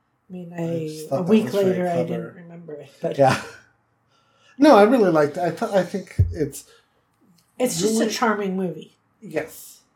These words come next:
Speaker 2: Yeah, it's a very charming movie. I like how in that introduction, they're all kind of misidentified, where it's like,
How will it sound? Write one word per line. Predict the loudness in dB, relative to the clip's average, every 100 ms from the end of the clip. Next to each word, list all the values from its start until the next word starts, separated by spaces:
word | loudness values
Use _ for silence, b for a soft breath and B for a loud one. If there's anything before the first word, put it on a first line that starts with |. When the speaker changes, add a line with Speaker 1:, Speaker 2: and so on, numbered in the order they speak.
| _ _ _
Speaker 2:
Yeah, | 0 2 4 2
it's | 0
a | -2
very | -2 -2
charming | -2 0 2
movie. | 2 0 2
I | 4
like | 6 4 2
how | 0 2 2 -2 B B -2
in | 0 4
that | 2 2
introduction, | -2 -2 2 4 4 0 -2 0 0 -2 -6 B B _
they're | -12 0 2 2
all | 2 4 2 0 -6
kind | -6 -4 -4
of | -4
misidentified, | -6 -2 -4 -4 -6 -8 -8 -10 -8 -10 -12 -18 -16
where | -12 -12 -14 -20
it's | _
like, | -20